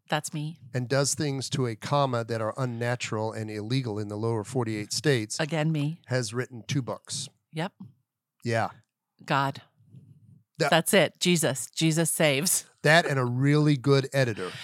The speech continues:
Speaker 1: Yes, my husband and Jamie Fox, who was awesome from
Speaker 2: I
Speaker 1: Ave
Speaker 2: mean,
Speaker 1: Maria Press. But
Speaker 2: Wow.
Speaker 1: Yeah, I wrote two books. So if you, again, if you're questioning the existence of God, just come chat with us. We'll, we'll tell you <laughs> how you're wrong. Um, but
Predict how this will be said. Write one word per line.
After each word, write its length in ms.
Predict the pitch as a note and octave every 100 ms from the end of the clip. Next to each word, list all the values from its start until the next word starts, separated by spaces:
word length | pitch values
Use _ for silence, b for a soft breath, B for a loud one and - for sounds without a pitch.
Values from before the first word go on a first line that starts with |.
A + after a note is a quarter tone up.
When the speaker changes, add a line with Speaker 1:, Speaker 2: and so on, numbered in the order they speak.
| B -
Speaker 1:
Yes, 380 | G#3 C#3 - -
my 100 | E3+
husband 480 | D#3 C#3+ B2+ - -
and 380 | - D3+ C#3+ C#3+ -
Jamie 400 | - C#3+ A#2 C3+
Fox, 460 | - A2+ D#2 - -
who 100 | B2
was 180 | E2+ -
awesome 420 | A2 B2+ - - -
from 120 | B2+
Speaker 2:
I 60 | A#2
Speaker 1:
Ave 100 | A#2
Speaker 2:
mean, 140 | C#3
Speaker 1:
Maria 180 | C#3+ C3+
Press. 320 | C3 - -
But 200 | - - - _ -
Speaker 2:
Wow. 320 | G2 F#2 E2+ _ B B B
Speaker 1:
Yeah, 160 | F3 B3+
I 60 | E4+
wrote 180 | E3+
two 120 | - A3
books. 260 | D4+ -
So 160 | F#3+ F3
if 120 | E3
you, 120 | G#3+ G#3
again, 340 | F#3+ C4+ D#4+
if 100 | G3
you're 80 | G3
questioning 500 | - C#4 - A#3 G3+
the 80 | F3+
existence 420 | E3+ G3 - F3
of 80 | -
God, 340 | F3+ F3 D3 - _ _ _ _
just 160 | - -
come 140 | D#4+
chat 220 | D#4 C#4
with 140 | G3 F3
us. 320 | C3+ D#3 -
We'll, 200 | F3+ F3+
we'll 160 | D#3+ F3+
tell 180 | - F#3+
you 160 | F3+ -
<laughs> 120 | F3+
how 100 | A#3
you're 200 | A3 A3 F#3
wrong. 420 | G3+ F#3+ D#3+ C4 B B B B -
Um, 500 | A3 G#3+ G3+ G3 G3 -
but 460 | F3+ A3 G#3 G3+